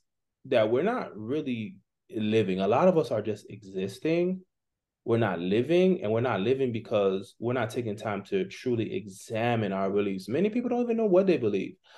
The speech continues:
A lot of people, and me being, me included, for a very long time, just thought beliefs just had to do with,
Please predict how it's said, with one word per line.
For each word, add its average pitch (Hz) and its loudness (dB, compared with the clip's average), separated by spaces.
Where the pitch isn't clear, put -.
A 123 4
lot 175 6
of - -2
people, 180 2
and 123 -2
me 196 0
being, 165 -4
me 175 4
included, 185 4
for 131 4
a 113 -2
very 170 4
long 156 -2
time, 170 -2
just 156 0
thought 135 6
beliefs 160 2
just 135 -6
had 147 -2
to 127 0
do 143 -2
with, 131 4